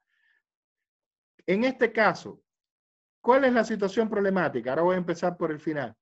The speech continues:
Ah, una empresa que se llama Grupo Veromar necesita un plan de marketing. ¿Por qué?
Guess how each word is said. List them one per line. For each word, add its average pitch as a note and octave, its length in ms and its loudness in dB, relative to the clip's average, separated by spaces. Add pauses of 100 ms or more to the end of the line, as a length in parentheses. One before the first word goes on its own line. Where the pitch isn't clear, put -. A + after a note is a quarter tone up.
(400)
Ah, D#3+ 300 -2 (180)
una A3+ 220 2
empresa A3 480 2
que D3 120 -6
se E3 120 -4
llama G3+ 240 0
Grupo G3 380 4
Veromar F#3 520 0 (1160)
necesita A3 1000 0 (720)
un A3+ 220 0
plan G#3+ 240 4
de G3 100 0
marketing. A2+ 520 -6 (760)
¿Por F3 220 0
qué? G3 400 0